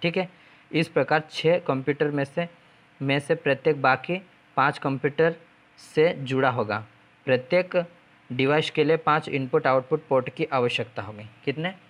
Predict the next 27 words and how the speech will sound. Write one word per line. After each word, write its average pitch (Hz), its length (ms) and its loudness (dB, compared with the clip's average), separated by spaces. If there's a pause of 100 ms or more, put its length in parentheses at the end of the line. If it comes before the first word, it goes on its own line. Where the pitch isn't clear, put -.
(220)
पाँच 127 240 0
की - 120 -4
आवश्यकता 107 460 -4
होगी, 104 200 -12 (300)
ठीक 156 140 0
है 175 60 0
फ्रेंड। 170 240 -2 (280)
अब 120 140 2
हम 143 180 -2
आगे 120 240 0
बढ़ते 101 300 -4
हैं। 95 120 -18 (1200)
अगला 143 260 2
क्वेश्चन 147 340 0
हमारा 135 260 0
देखिए 139 380 -4 (160)
क्या 135 140 2
पूछा 139 260 -2
इसमें, 151 280 -4
"For 151 440 0
the 165 180 2
circuit 147 440 -4
given 147 380 0 (500)
below, 131 340 0 (140)
current 151 400 0 (120)
through 147 340 0 (1080)
one 143 400 0